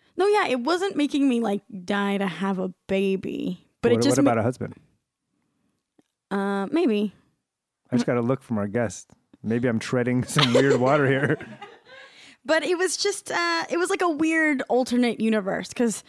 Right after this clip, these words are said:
Speaker 1: I hang out in circles where nobody is married or has kids, or maybe one person. And this was, like, exact opposite ratio. And it's like, "Oh, yeah, that exists."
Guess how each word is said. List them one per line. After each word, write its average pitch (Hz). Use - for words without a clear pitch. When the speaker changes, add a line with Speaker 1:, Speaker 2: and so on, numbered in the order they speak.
Speaker 1:
I 226
hang 277
out 262
in 233
circles 240
where 220
nobody 247
is 196
married 202
or 202
has 196
kids, 208
or 233
maybe 254
one 220
person. -
And 202
this 202
was, 208
like, 202
exact 208
opposite 190
ratio. -
And 202
it's 196
like, 226
"Oh, 392
yeah, 415
that 320
exists." 202